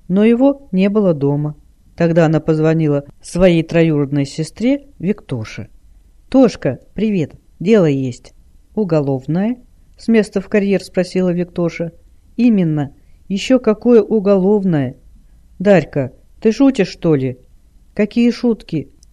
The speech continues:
В такую историю вляпались. Утром подваливайте с Муськой к Петьке, его шнурки на даче. Надо все обсудить». «Ты в опасности?»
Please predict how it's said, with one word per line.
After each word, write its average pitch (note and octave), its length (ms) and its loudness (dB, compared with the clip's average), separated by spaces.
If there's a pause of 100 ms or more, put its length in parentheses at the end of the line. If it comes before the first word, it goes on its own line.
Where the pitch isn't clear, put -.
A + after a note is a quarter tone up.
В - 140 -16
такую A#3+ 600 2
историю A#3 480 4
вляпались. E3+ 640 0 (460)
Утром F#3+ 400 -2 (160)
подваливайте G3+ 760 2
с - 120 -8
Муськой F#3+ 360 -2
к - 120 -12
Петьке, D#3+ 540 -4 (340)
его F#3+ 240 0
шнурки F#3+ 420 -4
на D#3 160 0
даче. D#3 400 -2 (480)
Надо E3 260 2
все D#3+ 240 -4
обсудить». D3 600 -8 (680)
«Ты E3 320 -2
в C#3 100 -6
опасности?» A#3+ 720 -4